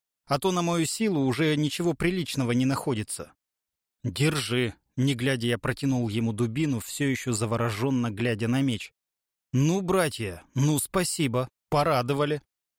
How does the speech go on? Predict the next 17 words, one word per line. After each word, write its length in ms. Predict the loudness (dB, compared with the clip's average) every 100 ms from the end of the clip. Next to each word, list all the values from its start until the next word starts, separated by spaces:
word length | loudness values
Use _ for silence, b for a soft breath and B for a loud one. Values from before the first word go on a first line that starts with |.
| _ _ _ _ _ _ _ -2
"Ну 200 | 0 0
что, 420 | 0 -2 -2 -2 -2
завтра 520 | 0 2 0 0 0
рейд 320 | 2 0 0
в 100 | -4
глубину 500 | -2 0 0 0 0
острова?" 420 | 0 -2 -2 -2
предложил 540 | -2 -2 0 0 0 0
Бурборыч. 640 | 0 0 -2 -2 -6 -14 _ _ _ -6
"Домики 460 | 0 2 2 -2
мы 140 | -2 -2
сделали, 480 | 0 0 2 0
так 200 | -2 -4
что 220 | -2 0 0
на 140 | 2
месте 320 | 0 -2 -6
сидеть?" 440 | -6 -2 -2 -4